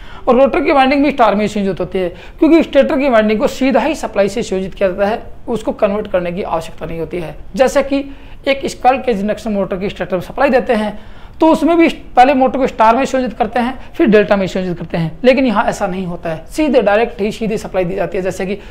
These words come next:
अब delta में तो सीधी supply दे नहीं सकते, तो क्या कर सकते हैं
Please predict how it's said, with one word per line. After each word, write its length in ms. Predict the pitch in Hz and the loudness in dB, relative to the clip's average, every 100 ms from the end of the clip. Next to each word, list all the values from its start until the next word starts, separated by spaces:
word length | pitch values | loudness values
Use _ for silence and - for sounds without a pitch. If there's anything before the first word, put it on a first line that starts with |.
| - - | -14 -2
अब 140 | 202 | 4
delta 280 | 220 254 302 | 4 6 4
में 100 | 330 | 2
तो 100 | 302 | 0
सीधी 200 | 285 269 | 0 -2
supply 240 | 233 233 | -2 0
दे 160 | 185 202 | 2 4
नहीं 100 | 247 | 2
सकते, 300 | 226 214 254 247 - - | -2 -2 -2 -4 -14 -6
तो 80 | 320 | 0
क्या 160 | 311 | 2
कर 140 | 302 269 | 4 2
सकते 260 | 269 - 254 | 0 -4 -4
हैं 200 | 247 | -4